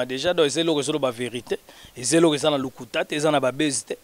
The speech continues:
et ça, site, pe, na, ba tamaele, donc, Bossolo, ya mboka, bo landa, bo tala, yango.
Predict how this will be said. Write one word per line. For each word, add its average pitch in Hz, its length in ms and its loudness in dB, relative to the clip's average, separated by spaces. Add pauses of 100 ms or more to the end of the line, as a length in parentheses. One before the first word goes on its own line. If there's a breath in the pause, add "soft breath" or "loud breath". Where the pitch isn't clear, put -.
(320 soft breath)
et 156 120 0
ça, 156 120 4
site, - 460 4
pe, 151 60 -2
na, 147 180 2
ba 135 100 0
tamaele, 123 540 -4
donc, 135 160 -4
Bossolo, 170 520 2
ya 151 100 8
mboka, 147 320 0
bo 151 160 0
landa, 139 320 2
bo 147 240 -4
tala, 131 340 2
yango. 139 180 -4